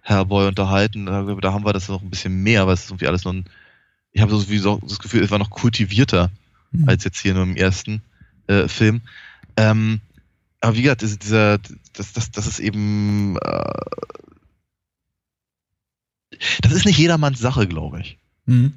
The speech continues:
Speaker 1: Aber ich glaube, wenn's einen trifft, dann, dann ist es eben,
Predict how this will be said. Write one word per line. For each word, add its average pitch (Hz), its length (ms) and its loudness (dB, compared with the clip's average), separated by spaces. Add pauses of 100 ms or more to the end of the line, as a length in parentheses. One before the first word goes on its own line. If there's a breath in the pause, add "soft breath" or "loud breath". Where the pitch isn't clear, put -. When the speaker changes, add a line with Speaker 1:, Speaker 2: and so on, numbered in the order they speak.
(160)
Speaker 1:
Aber 113 200 2
ich 107 120 0
glaube, 117 280 0
wenn's 156 280 0
einen 95 220 -2
trifft, - 400 -2
dann, 120 180 -4
dann 113 240 -2 (240)
ist 113 120 -10
es 127 100 -8
eben, 117 360 -2